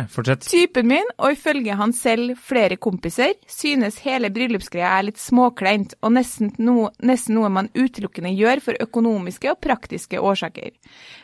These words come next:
Speaker 2: Men mennene ser jo som regel storfornøyde ut på selve bryllupsdagen. Er hele skepsisen mot bryllup da bare noen man sier for å tøffe seg?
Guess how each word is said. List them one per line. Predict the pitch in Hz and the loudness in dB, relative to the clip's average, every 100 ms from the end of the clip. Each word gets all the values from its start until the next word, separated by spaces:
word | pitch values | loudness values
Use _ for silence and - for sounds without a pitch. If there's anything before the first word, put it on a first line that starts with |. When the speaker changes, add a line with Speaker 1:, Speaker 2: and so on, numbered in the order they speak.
| - | 2
Speaker 2:
Men | 240 285 330 | 4 4 4
mennene | 320 220 185 247 | 4 4 2 -2
ser | - 254 180 | 0 0 2
jo | 185 | 0
som | - 254 262 | 2 4 4
regel | 214 185 196 | 2 -2 -6
storfornøyde | - 285 339 311 185 170 180 240 | -8 -2 0 0 -4 -4 0 -2
ut | - | -2
på | 254 | -8
selve | - 277 269 185 | -2 -2 0 0
bryllupsdagen. | 180 202 170 - - - - - - - _ - | -2 -2 -4 -8 -8 -8 -8 -10 -12 -20 _ 0
Er | 226 262 277 | 2 2 2
hele | 285 220 | -2 -2
skepsisen | - 247 226 - 170 190 | -4 -6 -6 -10 -6 -2
mot | 208 214 | 0 -2
bryllup | 226 208 180 - | -4 -4 -4 -4
da | 214 214 247 | 0 2 0
bare | 226 240 208 | 0 0 0
noen | 196 220 196 175 | 0 0 0 -2
man | 180 196 208 | -2 -2 -4
sier | - 240 190 165 | -4 -2 -2 -2
for | 180 | -6
å | 190 | -6
tøffe | - 294 - - 190 | -8 -10 -10 -8 -6
seg? | - 349 285 | -2 0 -2